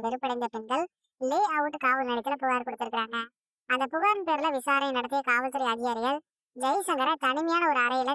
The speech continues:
தனிமைப்படுத்துவதற்கு முயற்சிகள் செஞ்சிருக்காங்க. அவருக்கு கொரோனா பரிசோதனை செய்யப்பட்டு முடிவுகள் வராத நிலையில அவரை வெளியே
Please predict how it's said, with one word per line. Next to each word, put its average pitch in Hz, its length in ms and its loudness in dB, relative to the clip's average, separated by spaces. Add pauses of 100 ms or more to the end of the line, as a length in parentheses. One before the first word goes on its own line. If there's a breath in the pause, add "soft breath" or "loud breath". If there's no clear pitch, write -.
தனிமைப்படுத்துவதற்கு 254 840 -2
முயற்சிகள் 254 440 -2
செஞ்சிருக்காங்க. 233 500 -4 (600)
அவருக்கு 277 380 0
கொரோனா 415 360 4
பரிசோதனை 294 440 0
செய்யப்பட்டு 254 500 -2
முடிவுகள் 269 420 0
வராத 269 260 2 (100)
நிலையில 226 240 0 (420)
அவரை 240 180 0
வெளியே 339 280 0